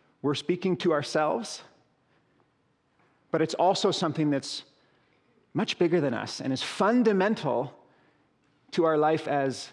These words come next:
those following Jesus or exploring what it means to follow Jesus. You know, oftentimes we talk as Christ followers about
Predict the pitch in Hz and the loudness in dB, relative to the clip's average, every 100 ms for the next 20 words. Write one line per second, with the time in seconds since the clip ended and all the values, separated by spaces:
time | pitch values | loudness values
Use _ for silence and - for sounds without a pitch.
0 | - 147 151 - 156 170 175 170 160 165 | -4 -2 -2 0 2 2 2 0 0 0
1 | 180 151 123 - - 160 165 165 160 156 | -2 -2 -4 -6 -2 2 2 2 0 0
2 | 156 151 147 - 131 127 127 135 123 107 | 0 -2 -4 -2 0 0 -2 -4 -4 -8
3 | - - - _ _ _ _ _ _ _ | -10 -16 -20 _ _ _ _ _ _ _
4 | _ _ _ - - - - _ 160 175 | _ _ _ -20 -20 -20 -20 _ 2 2
5 | 208 208 208 151 165 - 170 180 - - | 2 0 2 2 2 2 2 2 -2 -10
6 | - - _ _ _ _ _ _ _ _ | -14 -20 _ _ _ _ _ _ _ _
7 | _ _ _ _ - 147 - 160 160 - | _ _ _ _ -6 -4 0 0 0 -2
8 | 143 123 123 117 120 127 131 123 - | 0 0 2 0 -2 -2 0 0 -2